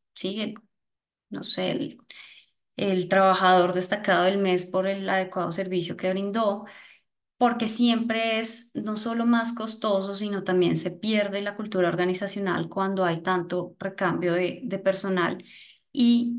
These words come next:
en, em, digamos, organizaciones que prestan servicios como son los servicios de salud, que no es fácil manejar personal, manejar gente, eh, me-,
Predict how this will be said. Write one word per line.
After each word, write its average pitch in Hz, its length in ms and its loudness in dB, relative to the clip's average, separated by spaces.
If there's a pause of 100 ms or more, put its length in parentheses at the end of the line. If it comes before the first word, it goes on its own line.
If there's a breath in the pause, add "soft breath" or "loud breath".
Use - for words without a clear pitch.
(140)
en, 190 420 0 (200)
em, 175 1000 0 (180)
digamos, 170 400 -2
organizaciones 185 840 -2
que 208 200 -8
prestan 185 460 -2
servicios 180 480 -4
como 190 180 -2
son 175 160 0
los 170 100 -4
servicios 180 400 -4
de 180 80 -4
salud, 175 440 0 (520 loud breath)
que 208 120 -2
no 196 240 2
es 214 180 2
fácil 180 680 -2
manejar 180 760 -2 (1040)
personal, 180 600 0
manejar 180 320 -2
gente, 180 520 -4 (560 loud breath)
eh, 185 500 0
me-, 180 280 -4